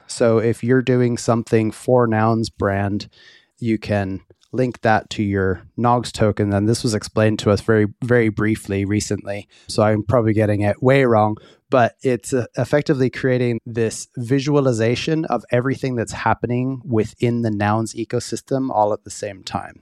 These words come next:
So you can see how these Nogs tokens are interacting with smart contracts around Web three. This will be able to show people in real time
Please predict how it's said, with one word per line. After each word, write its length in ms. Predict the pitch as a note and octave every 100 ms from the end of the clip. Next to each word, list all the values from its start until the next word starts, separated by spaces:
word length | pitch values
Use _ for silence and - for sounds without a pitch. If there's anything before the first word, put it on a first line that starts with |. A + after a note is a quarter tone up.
| _
So 180 | - G#2
you 220 | G#2 G#2
can 240 | - G#2
see 340 | G2+ - A#2+ A#2
how 180 | A#2 G#2+
these 280 | G#2+ G2
Nogs 480 | G2+ G2+ G#2 A2+ -
tokens 500 | - A#2 - B2+ C#3
are 160 | G#2 -
interacting 720 | A#2+ G#2 G#2 G2+ - G2 G2 -
with 160 | A2+ G2+
smart 280 | - G#2+ -
contracts 720 | G#2+ G#2 - F#2+ F#2 - - _ - _ -
around 380 | G2+ F2 F2 -
Web 200 | F#2 F#2+
three. 380 | - - - - _ _ - _ -
This 280 | B2+ C3+ C#3
will 80 |
be 100 | B2
able 160 | A#2 A2+
to 140 | -
show 260 | G#2+ - B2+ -
people 480 | A2 G2+ F#2+ F#2+ - _ _ -
in 180 | G#2+ G2
real 220 | G2 F2+
time 540 | - C#3+ A2+ G2+ G2+